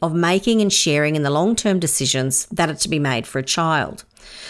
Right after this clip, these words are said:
The current Family Law Act then goes on to say that where that presumption applies, the court must consider making of orders for equal time between the parents. Now, this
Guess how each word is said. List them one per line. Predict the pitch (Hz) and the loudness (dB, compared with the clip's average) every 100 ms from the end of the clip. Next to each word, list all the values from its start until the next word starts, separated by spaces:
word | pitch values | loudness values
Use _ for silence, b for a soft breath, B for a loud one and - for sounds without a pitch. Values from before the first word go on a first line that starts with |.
| B B B - | B B B -6
The | 190 | -4
current | - 214 247 262 | 2 4 4 0
Family | - 180 160 151 | 0 2 2 2
Law | 151 156 | 2 2
Act | 147 - - - | 2 0 -6 -6
then | 165 175 196 | 0 2 4
goes | 185 165 | 4 2
on | 156 139 | 2 0
to | 147 | 0
say | - 147 156 | 0 2 2
that | 160 139 | 0 0
where | 165 175 | 0 2
that | 180 - | 0 -2
presumption | 160 147 143 - 151 | -2 0 -2 -4 -2
applies, | 120 - - 180 269 440 453 - B B B | -2 -2 0 2 2 0 0 -2 B B B
the | - | -10
court | - 339 320 | -2 2 2
must | 196 185 196 214 214 - - - | 4 4 6 4 2 -4 -8 -4
consider | - 208 - 170 147 160 214 B B B - | 0 2 2 2 2 0 -4 B B B 0
making | 175 180 - 160 | 2 2 2 0
of | 147 | 2
orders | 147 151 147 | 2 0 0
for | - | -2
equal | - 147 - | -2 -2 -4
time | 139 151 127 | -2 0 0
between | 151 - 123 | -2 -4 -2
the | 120 | -2
parents. | - 131 104 - - - _ B B B | -2 -2 -2 -4 -4 -4 _ B B B
Now, | - 175 | 0 2
this | 175 220 262 - - - | 4 4 4 2 0 -2